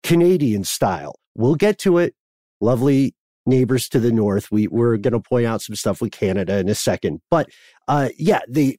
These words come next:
they appear to make a good faith effort. They're trying to gather all these documents and all this information, and they're focusing on something pretty interesting, something called special use airspace,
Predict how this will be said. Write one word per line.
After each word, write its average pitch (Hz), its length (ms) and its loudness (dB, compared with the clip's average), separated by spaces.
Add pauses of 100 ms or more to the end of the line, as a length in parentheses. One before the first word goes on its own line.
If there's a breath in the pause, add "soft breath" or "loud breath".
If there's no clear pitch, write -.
they 160 220 2
appear 233 240 0
to 196 80 -2
make 147 220 0
a - 20 0
good 160 240 -2
faith 139 300 0
effort. 120 320 -2 (260 loud breath)
They're 123 140 2
trying 151 420 0 (120)
to 123 300 2 (580 soft breath)
gather 151 680 0
all 135 440 0
these 131 220 0
documents 117 580 -2
and 107 80 -2
all 123 280 2
this 139 200 0
information, 120 840 0 (240 loud breath)
and 147 180 2
they're 139 140 2
focusing 165 880 0
on 107 160 0
something 107 640 -2 (560)
pretty 233 380 0
interesting, 104 840 0 (280 soft breath)
something 180 360 0
called 143 300 0
special 160 560 0
use 120 440 0 (120)
airspace, 117 680 0